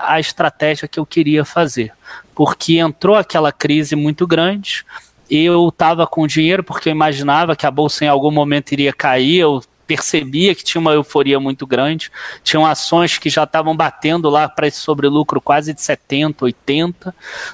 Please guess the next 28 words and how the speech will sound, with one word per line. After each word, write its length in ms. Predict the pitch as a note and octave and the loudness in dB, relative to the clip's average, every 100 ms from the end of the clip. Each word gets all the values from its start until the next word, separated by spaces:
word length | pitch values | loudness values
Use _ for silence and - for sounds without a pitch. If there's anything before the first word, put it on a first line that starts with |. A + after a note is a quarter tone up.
| - | -2
tá? 240 | C#3+ D#3 | 2 2
Então 440 | F3 F3 F3+ G3 G3+ | 2 0 2 4 4
eu 120 | E3+ | 2
já 160 | F3 | 2
imaginava 720 | F3+ F3+ F3+ E3+ E3+ E3 E3+ F#3 | 0 0 0 -2 0 0 2 2
isso, 240 | D3 - | 2 -2
eu 40 | |
já 120 | D3 D3+ | -2 0
tinha 220 | - E3+ | 0 0
algum 220 | D#3+ D#3+ | 0 0
conhecimento 640 | - D#3+ D3 - D#3 D3+ | 0 0 0 -2 -2 0
naquela 400 | D3+ - F#3+ G#3 | -4 0 2 4
época. 360 | D3+ D#3 - - - - - - - | 2 0 -4 -14 -12 -16 -16 -18 -6
E 180 | D#3 G3 | 2 4
aí 580 | G3 E3+ D#3 E3+ G3 G3 - | 4 2 2 2 2 2 2
eu 200 | F3 F#3+ | 2 2
comecei 600 | F#3 G#3 G#3+ E3 - F#3+ | 2 0 0 -2 0 0
a 80 | F#3 | 2
montar 340 | F#3 D#3 - | 0 0 0
uma 160 | E3 E3 | 0 0
carteira 580 | - C#3+ - F3 F3+ D#3 | -2 -4 -4 0 0 0
que 160 | - | 0
o 60 | F3 | 0
objetivo 720 | E3 D#3 D#3+ - - G3 F#3+ | 0 0 0 0 -2 -2 -2
seria 540 | F#3 - E3 D3+ F3+ F3 | -4 -2 -2 0 0 2
gerar 280 | D#3+ D#3+ | 0 0
renda, 440 | E3 C#3 C#3 B2 A#2 | 0 0 -2 -2 -6
primeiro. 580 | - E3+ D#3 A#2+ A2+ | -2 -2 0 -2 -2